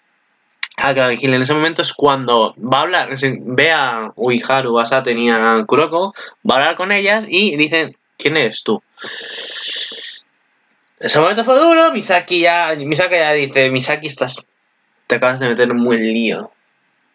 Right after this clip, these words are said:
Y va, básicamente esto, se va, va, va a seguir las pruebas deportivas, porque recordad que es el evento de Daihara, Daigaru, siempre se me olvida el evento deportivo, pues el evento deportivo se llama así para mí.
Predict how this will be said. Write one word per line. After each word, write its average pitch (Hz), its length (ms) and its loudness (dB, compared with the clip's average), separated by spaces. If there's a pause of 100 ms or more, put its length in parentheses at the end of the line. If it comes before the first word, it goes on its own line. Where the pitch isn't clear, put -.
(320)
Y 117 180 2
va, 120 240 0
básicamente 120 500 -4
esto, 110 240 -2
se 123 140 -2
va, 120 240 0
va, 135 560 0
va 143 80 -2
a 143 40 -6
seguir 143 300 0
las 131 100 -2
pruebas 135 200 2
deportivas, 170 800 0
porque 117 260 2
recordad 120 340 4
que 135 60 -8
es 135 100 -4
el 131 60 0
evento 131 400 2
de 120 220 6
Daihara, 117 540 0
Daigaru, 131 720 -2 (180)
siempre 117 220 -4
se 123 60 0
me 120 40 2
olvida 117 120 4
el 110 140 2
evento 113 280 -2
deportivo, 117 460 2
pues 110 180 -2 (120)
el 117 140 2
evento 110 260 0
deportivo 104 440 -2
se - 140 -8
llama 107 160 -4
así 107 140 -8
para 107 160 0
mí. 123 120 -2